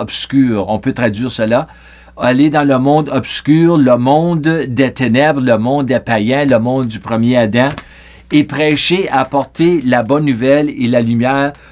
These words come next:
du royaume de Dieu, le royaume des cieux. »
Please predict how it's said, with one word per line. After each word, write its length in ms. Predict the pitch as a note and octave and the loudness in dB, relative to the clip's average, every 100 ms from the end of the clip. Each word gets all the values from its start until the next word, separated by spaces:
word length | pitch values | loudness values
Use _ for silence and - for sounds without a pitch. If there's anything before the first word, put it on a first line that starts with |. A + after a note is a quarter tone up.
| - | -12
du 140 | A#2 | -4
royaume 720 | B2 A#2+ A2+ B2 C#3 C#3 C#3+ C#3 - - _ | 0 2 2 0 0 0 0 -2 -10 -20 _
de 220 | A2+ B2 A#2+ | -4 0 0
Dieu, 380 | F#2 A#2+ A#2 F2 - | 2 2 2 0 -2
le 100 | G#2+ | 0
royaume 400 | G#2 A#2+ B2 A#2+ | 2 2 2 2
des 180 | A2+ G#2 | 2 0
cieux. » 380 | - B2+ G2 | 0 0 -2